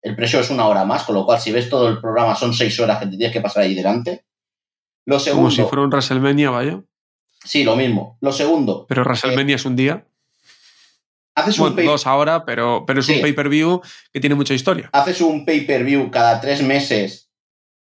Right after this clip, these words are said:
Speaker 1: y en, te haces trece combates y en los trece combates hay boches en los mismos, o sea, es falta de preparación de un pay-per-view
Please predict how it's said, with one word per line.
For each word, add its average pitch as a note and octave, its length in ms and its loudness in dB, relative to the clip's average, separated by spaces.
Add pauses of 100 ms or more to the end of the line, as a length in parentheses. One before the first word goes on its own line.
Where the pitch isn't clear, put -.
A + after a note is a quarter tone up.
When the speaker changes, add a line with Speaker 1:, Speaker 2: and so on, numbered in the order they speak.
(420)
Speaker 1:
y C#3 260 2
en, A#2+ 320 0
te C#3+ 80 0
haces C#3+ 280 0
trece D#3+ 280 0
combates C3 800 -2 (540)
y B2 140 -4
en C3 120 2
los B2 140 2
trece D3 260 -2
combates C3+ 480 0
hay A#2+ 180 0
boches A#2+ 600 -2 (120)
en A#2 140 -2
los G#2+ 140 2
mismos, B2 380 0
o - 20 -6
sea, G#2+ 220 2
es A#2 100 -4
falta C#3+ 360 0
de B2+ 100 0
preparación A#2+ 540 0
de C#3 80 2
un C#3+ 140 0
pay-per-view B2 720 0